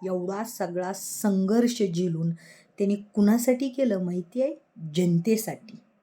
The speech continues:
गोरगरिबावर जी ही मनुस्मृती विचाराचे, मनुवादी विचारांचे लोक होते, ते अन्याय करत होते, ते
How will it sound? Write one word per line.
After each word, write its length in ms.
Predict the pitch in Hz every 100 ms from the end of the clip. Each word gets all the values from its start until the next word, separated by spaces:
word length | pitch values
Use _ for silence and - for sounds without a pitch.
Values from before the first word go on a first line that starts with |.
| _ _ - - -
गोरगरिबावर 920 | 180 196 233 247 220 226 208 214 208 208
जी 180 | 185
ही 340 | 208 202 214 214
मनुस्मृती 800 | 196 202 214 214 214 202 202 208
विचाराचे, 560 | 196 196 202 202 196
मनुवादी 600 | 196 190 208 220 208 196
विचारांचे 640 | 202 196 202 190 190 208 185
लोक 220 | 180 185
होते, 320 | 247 214 208
ते 260 | 202 208 -
अन्याय 380 | - 247 285 277
करत 360 | 240 180 165 -
होते, 240 | 165 - 175 _ - _ _
ते 160 | 247